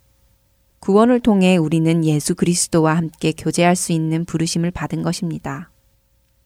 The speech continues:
또한 갈라디아서 이 장 이십 절에서 바울은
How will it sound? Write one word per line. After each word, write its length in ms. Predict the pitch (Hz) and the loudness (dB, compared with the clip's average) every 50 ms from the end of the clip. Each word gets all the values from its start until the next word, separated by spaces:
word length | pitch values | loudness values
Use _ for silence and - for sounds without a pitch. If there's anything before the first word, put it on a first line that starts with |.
| _ _ _ _ _ _ _ _ _ _ _ _ _ _ | _ _ _ _ _ _ _ _ _ _ _ _ _ _
또한 500 | - 196 202 208 196 190 190 185 185 190 | 0 2 4 4 4 4 2 2 0 -4
갈라디아서 800 | - - 156 160 170 196 202 - 196 196 185 185 - 202 180 165 | -4 -4 0 0 2 2 2 2 0 2 2 2 2 0 0 0
이 180 | - 147 160 | -2 -4 -4
장 200 | - 165 170 175 | -2 -2 -2 0
이십 300 | - 156 156 175 - _ | -2 -4 -6 -8 -12 _
절에서 420 | - 160 151 151 151 147 - 165 160 | -6 -4 -4 -4 -4 -4 -4 -6 -6
바울은 680 | - 170 147 147 147 156 151 156 165 165 170 160 165 | -4 -4 -4 -4 -4 -4 -4 -4 -4 -4 -4 -8 -10